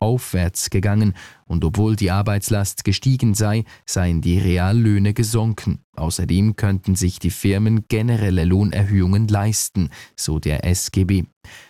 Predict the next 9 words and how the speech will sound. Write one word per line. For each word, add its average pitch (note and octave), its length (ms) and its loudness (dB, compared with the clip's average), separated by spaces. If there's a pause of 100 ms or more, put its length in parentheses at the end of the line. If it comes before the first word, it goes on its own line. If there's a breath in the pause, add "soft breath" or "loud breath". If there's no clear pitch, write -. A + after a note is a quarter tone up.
(200 loud breath)
Aus G2+ 180 -2
Sicht C#3 260 -2
der A2 160 -2
Arbeitnehmenden B2 1040 0
brauche G#2 540 0
es E2 200 -2
die F2+ 120 0
Lohnerhöhung G2 720 2
auch, G2+ 380 0